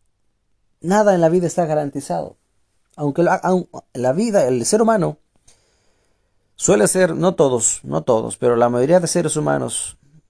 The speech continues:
son tan ingratos que aunque hagas todo bien, aún así todo puede salir mal. Aunque lo cumplas en todo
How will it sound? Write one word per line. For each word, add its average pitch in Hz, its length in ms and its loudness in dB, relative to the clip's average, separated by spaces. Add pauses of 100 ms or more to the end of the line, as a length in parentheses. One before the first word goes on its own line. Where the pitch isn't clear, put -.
(520)
son 143 280 -4
tan 202 160 2
ingratos 131 580 -2 (1500)
que 123 100 -4
aunque 127 260 -2
hagas 175 280 0
todo 180 300 0
bien, 131 320 -2 (720)
aún 113 240 -4
así 151 220 -8
todo 123 300 -4
puede 107 260 -6
salir 107 260 -10
mal. - 240 -14 (2000)
Aunque 123 340 -2
lo 131 140 0
cumplas 180 360 0
en 156 120 -2
todo 180 320 -4